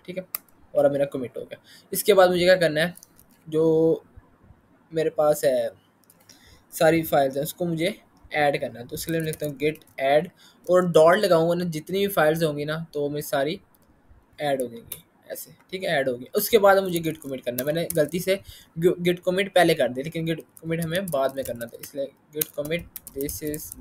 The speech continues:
my first commit ऐसे, ठीक है, वही मेरा commit हो गया, ठीक है। यहाँ पे मैंने एक गलती कर दी थी, git commit को पहले लिखते थे, पहले मुझे git add करके सारी files को ऐड करना था, ठीक है। उसके बाद मुझे क्या करना है,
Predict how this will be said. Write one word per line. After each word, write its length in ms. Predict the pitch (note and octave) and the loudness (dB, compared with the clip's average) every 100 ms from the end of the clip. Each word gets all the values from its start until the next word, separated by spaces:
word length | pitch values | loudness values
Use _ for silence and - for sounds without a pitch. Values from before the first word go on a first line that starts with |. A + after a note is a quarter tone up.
| B2 | -10
my 260 | B2 B2 B2+ B2 - | -6 -4 -4 -4 -6
first 400 | D#3 F3 - E3+ | -6 -6 -6 -8
commit 280 | E3+ F#3 - - _ - _ _ _ _ | -6 -6 -8 -18 _ -20 _ _ _ _
ऐसे, 240 | - - - | -20 -20 -14
ठीक 120 | F3 | -14
है, 60 | F#3 - _ _ _ _ | -12 -16 _ _ _ _
वही 100 | C3 | -8
मेरा 140 | C3+ | -6
commit 280 | C3+ D3 F3 | -6 -6 2
हो 100 | F3 | 2
गया, 140 | D3 C#3+ _ - | 2 -2 _ -14
ठीक 120 | G3 | -6
है। 240 | G3 - - - - - - | -6 -6 -20 -20 -20 -20 -4
यहाँ 160 | D#3+ D#3 | 0 2
पे 100 | E3 | 2
मैंने 160 | D#3+ | 0
एक 80 | D#3 | 2
गलती 280 | C#3+ C#3 E3 | 2 2 2
कर 100 | D#3 | 2
दी 120 | D3+ | 2
थी, 200 | D#3+ F#3 _ D#3 | -8 -10 _ -10
git 100 | D3+ | -8
commit 180 | D3+ D3 | -6 -6
को 100 | D#3+ | 0
पहले 220 | E3 C3+ | 0 2
लिखते 240 | C3 C3 E3 | -2 -2 -4
थे, 40 | |
पहले 200 | E3+ D3+ | -2 -2
मुझे 160 | D3+ D3+ D3 | -2 -6 -4
git 220 | D3+ - - | -6 -6 -4
add 200 | C#3+ C#3+ | 0 0
करके 220 | D3 D3+ | 0 -2
सारी 240 | D#3 C#3+ | -2 -2
files 320 | D3+ C#3 C#3 | 0 0 -2
को 160 | - F#3 | -4 -4
ऐड 220 | D3+ C3+ | 0 0
करना 200 | B2+ A#2+ | 0 -8
था, 120 | - B2+ | -14 -16
ठीक 220 | - E3 | -12 -10
है। 80 | E3+ - - - - - | -10 -12 -20 -20 -12 -8
उसके 200 | - G#3+ | -2 6
बाद 180 | G3+ | 6
मुझे 160 | F#3+ F#3 | 6 4
क्या 120 | F#3 | 4
करना 260 | F3+ D3 D3 | 4 2 0
है, 120 | F3 | -4